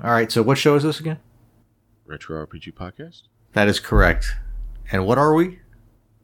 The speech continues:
Speaker 2: The Most Fail Podcast.
Speaker 1: That, that is also <laughs> definitely correct.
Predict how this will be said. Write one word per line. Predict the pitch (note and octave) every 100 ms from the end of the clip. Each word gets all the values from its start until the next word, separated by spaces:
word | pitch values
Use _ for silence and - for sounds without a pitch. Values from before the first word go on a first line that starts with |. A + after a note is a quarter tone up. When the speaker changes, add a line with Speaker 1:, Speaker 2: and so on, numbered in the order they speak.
| _
Speaker 2:
The | D2
Most | D#2 -
Fail | F#2 A2
Podcast. | - D2+ - - - - -
Speaker 1:
That, | G#2 -
that | - G#2
is | G2+
also | G#2 A2 - C3 A2
<laughs> | A2
definitely | G#2 A2+ - D3+
correct. | - A#2 - B2+ - -